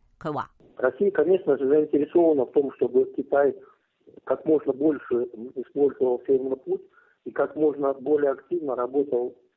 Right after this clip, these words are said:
Speaker 1: 索比亞寧表示，俄羅斯感興趣中國能夠更多嘅利用北極航道，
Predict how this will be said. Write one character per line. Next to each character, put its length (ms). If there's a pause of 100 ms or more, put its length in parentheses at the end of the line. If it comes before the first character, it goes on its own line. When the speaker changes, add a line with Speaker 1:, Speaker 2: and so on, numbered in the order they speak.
(520)
Speaker 1:
索 180
比 160
亞 180
寧 160
表 160
示， 320 (240)
俄 140
羅 160
斯 240
感 160
興 180
趣 300
中 260
國 260
能 220
夠 220
更 320
多 240
嘅 100
利 200
用 200
北 160
極 160
航 260
道， 240